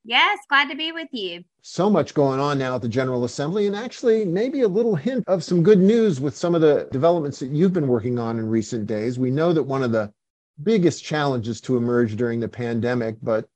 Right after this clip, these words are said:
Speaker 2: it existed long before the pandemic, was the availability of safe, affordable childcare for parents who want to be in the workforce. And now it's actually a bipartisan coalition of lawmakers that you're helping to lead has rolled out a package of bills aimed at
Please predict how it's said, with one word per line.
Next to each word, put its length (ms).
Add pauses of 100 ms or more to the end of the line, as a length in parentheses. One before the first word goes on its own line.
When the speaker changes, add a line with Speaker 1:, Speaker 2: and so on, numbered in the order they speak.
Speaker 2:
it 60
existed 440
long 240
before 280
the 120
pandemic, 540
was 160
the 120
availability 760
of 80
safe, 340
affordable 500
childcare 640
for 120
parents 500
who 80
want 160
to 80
be 140
in 100
the 80
workforce. 680
And 240 (280)
now 220
it's 160
actually 300
a 100
bipartisan 920
coalition 560
of 100
lawmakers 600
that 120
you're 180
helping 340
to 60
lead 220
has 160
rolled 260
out 160
a 60
package 480
of 140
bills 280
aimed 280
at 180